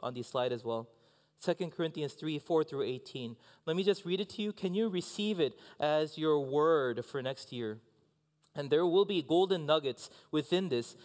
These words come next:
that will help you understand what to do next year. Please listen. Open your hearts. Open your minds. Let the Spirit work within you. If you have not been saved,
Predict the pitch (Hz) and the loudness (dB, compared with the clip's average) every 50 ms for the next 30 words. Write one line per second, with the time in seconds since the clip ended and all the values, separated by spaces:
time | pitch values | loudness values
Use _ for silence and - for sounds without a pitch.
0 | - _ _ 151 143 147 151 147 143 - - 196 220 220 - - 175 175 165 160 | -20 _ _ 0 2 4 2 2 2 2 2 4 4 4 0 0 0 2 2 2
1 | 160 160 156 - 175 160 147 147 139 156 185 - - 175 147 165 160 151 143 135 | 2 0 0 0 0 0 0 2 2 0 0 0 -4 -6 -4 -4 -2 -2 -2 -4
2 | - - - 127 117 117 - - - _ - - - 202 190 185 156 160 160 170 | -4 -8 -6 -4 -4 -4 -6 -12 -20 _ -12 -4 -2 0 0 0 2 2 2 2
3 | 170 - - 147 127 120 120 - - - - - 202 - - 208 190 180 170 - | 2 0 -4 -4 -4 -4 -8 -12 -18 -4 2 2 2 2 2 -2 0 0 -2 0
4 | - 190 170 151 147 - - - 202 196 196 202 196 185 170 165 156 151 156 156 | 0 0 0 0 -2 -6 -2 2 2 2 2 0 0 0 0 0 2 0 0 0
5 | 147 143 - - - - - - 156 196 240 - - 214 190 - - - - 202 | -2 -6 -10 -16 -20 -14 -4 2 4 4 4 4 2 0 0 0 -6 -8 0 0
6 | 196 190 175 147 139 160 165 165 165 165 156 - 160 156 151 139 131 127 120 - | 2 2 0 0 2 0 0 2 0 -4 -4 -2 -4 -4 -4 -6 -8 -8 -10 -14
7 | _ _ _ _ _ _ _ _ - 175 - - 196 202 202 202 196 185 190 208 | _ _ _ _ _ _ _ _ 0 0 0 2 2 4 4 2 2 4 2 2
8 | 214 - 208 196 180 - 202 190 185 175 175 - | 2 2 -2 -4 0 2 2 4 4 2 2 -2